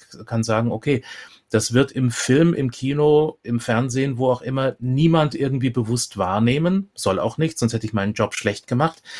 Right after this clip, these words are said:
wenn ich mich nach vorne dränge. Aber, ähm, es gibt mir die Möglichkeit zu sagen,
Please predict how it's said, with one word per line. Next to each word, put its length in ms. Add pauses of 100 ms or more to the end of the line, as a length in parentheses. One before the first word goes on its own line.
(240)
wenn 140
ich 80
mich 160
nach 120
vorne 340
dränge. 420 (420)
Aber, 560 (220)
ähm, 340 (140)
es 180
gibt 240
mir 220
die 80
Möglichkeit 600
zu 80
sagen, 380